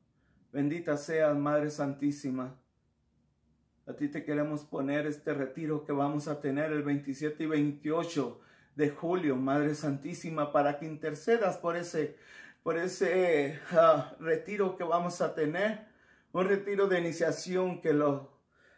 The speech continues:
se va a llevar a cabo en la iglesia de Santa Teresa. Aquí está en la trece y la Kingston. Eh, este, el, el, les voy a dejar un número telefónico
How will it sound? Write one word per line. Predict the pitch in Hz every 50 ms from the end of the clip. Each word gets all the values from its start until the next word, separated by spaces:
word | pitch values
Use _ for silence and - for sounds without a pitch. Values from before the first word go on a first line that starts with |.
| _ _ _ _
se | - - 156
va | 156 170
a | 175
llevar | 175 170 165 165 170 170
a | 165 - -
cabo | - 165 170 170 170 165
en | 156 156
la | 151
iglesia | 147 139 143 156 170 160 - 180 156
de | 151 151
Santa | 147 151 147 143 143 143 139 - -
Teresa. | 143 139 143 156 165 151 - - 139 127 123 127 - _ _ _ _ _ _ _ _ _ _ _
Aquí | 135 139 139 135 - - 165 165
está | 165 160 - - - - 160 156
en | 165 165
la | 151 143 143 -
trece | - 160 175 175 156 - - 180 170 165 151 -
y | 156 143
la | 139 139 135 135 - -
Kingston. | - 160 170 185 185 190 - - - 147 131 127 117 120 - _ _ _ _ _ _ _ _ _ _ _
Eh, | 143 147 143 139 135 139 135 127 120 127 139 143 143 - _ _ _ _ _ _ _ _
este, | - 123 151 147 143 143 - - 170 160 160 156 151 143 - - - - - 104 135 160
el, | 147 151 143 -
el, | - - 156 151 143 147 - - _ _ _ _ _ -
les | 156 151
voy | 160 180 202 220
a | 220
dejar | 190 185 156 - 196 180 190
un | 202 202 202
número | 202 196 196 196 196 196 185 185
telefónico | - 175 165 151 143 139 - - 208 208 196 185 165 - - - 120 113 - - _